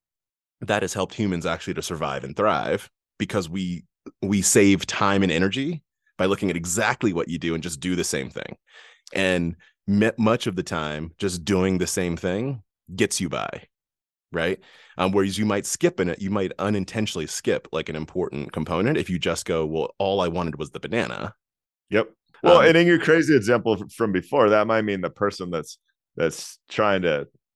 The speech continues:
Speaker 2: copycat the rich and famous person might jump in the helicopter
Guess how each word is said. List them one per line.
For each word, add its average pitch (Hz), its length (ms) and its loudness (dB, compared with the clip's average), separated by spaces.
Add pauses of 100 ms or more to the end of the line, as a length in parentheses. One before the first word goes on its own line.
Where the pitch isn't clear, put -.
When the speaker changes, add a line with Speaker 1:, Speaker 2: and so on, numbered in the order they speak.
(140)
Speaker 2:
copycat 87 720 -4
the 80 140 -4
rich 82 240 -6
and 80 120 -14
famous 90 360 -4
person 80 400 -6 (320)
might 110 300 4
jump 104 300 0
in 104 160 4
the 92 100 2
helicopter 85 800 -2